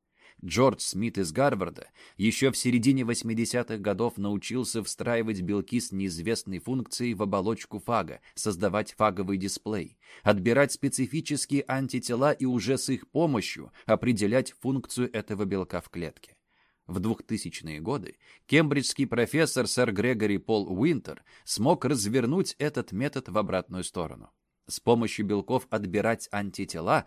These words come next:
добиваясь их максимальной специфичности, что имеет огромное значение, например, для их терапевтической эффективности,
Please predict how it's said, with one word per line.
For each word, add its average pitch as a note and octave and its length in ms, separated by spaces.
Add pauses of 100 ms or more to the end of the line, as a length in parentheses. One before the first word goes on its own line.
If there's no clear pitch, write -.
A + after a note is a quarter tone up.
(200)
добиваясь A#2+ 600
их C#3+ 140
максимальной G#2 640
специфичности, - 840
что - 200
имеет F#2+ 320
огромное G2+ 640
значение, F2 520
например, F2 480
для F#2 160
их A2 180
терапевтической F#2+ 960
эффективности, F#2 920